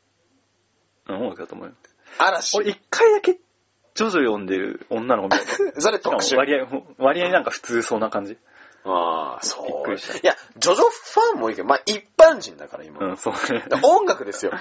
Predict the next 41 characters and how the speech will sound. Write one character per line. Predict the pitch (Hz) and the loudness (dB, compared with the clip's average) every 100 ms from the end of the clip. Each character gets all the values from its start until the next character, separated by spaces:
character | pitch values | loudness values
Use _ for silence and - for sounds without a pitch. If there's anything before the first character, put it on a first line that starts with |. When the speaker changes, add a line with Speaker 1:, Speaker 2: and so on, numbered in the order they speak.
| - - | -12 -16
Speaker 1:
<laughs> | - - | -18 -10
や | 117 | -8
っ | |
ぱ | 107 | -8
音 | |
楽 | 101 - | -12 -16
だ | - | -20
よ | |
ね。 | - - - - | -20 -20 -20 0
Speaker 2:
音 | - 330 359 | 4 4 4
楽 | 247 | 0
か | - | 2
小 | 254 262 | 2 2
説 | 254 | 2
じ | 240 | 0
ゃ | |
ね？ | 247 269 | 2 0
あ | 135 | 0
の、 | 127 | 0
東 | 120 151 143 | 2 2 2
京 | - | 2
タ | - | 4
ワ | 131 98 | 2 2
ー | |
と | 92 | 0
か | |
あ | 92 | 0
あ | |
い | 98 | 0
う | |
感 | 95 | -4
じ | 90 | -6
の。 | 87 - _ _ _ - - - _ _ _ _ _ | -14 -18 _ _ _ -20 -20 -20 _ _ _ _ _
Speaker 1:
い | 107 | -4
や | 113 131 143 151 147 147 139 117 | 2 4 2 2 0 0 0 2
ー、 | |
Speaker 2:
音 | 175 | 2
楽。 | |
Speaker 1:
あ | |
あ | |
い | 170 | 0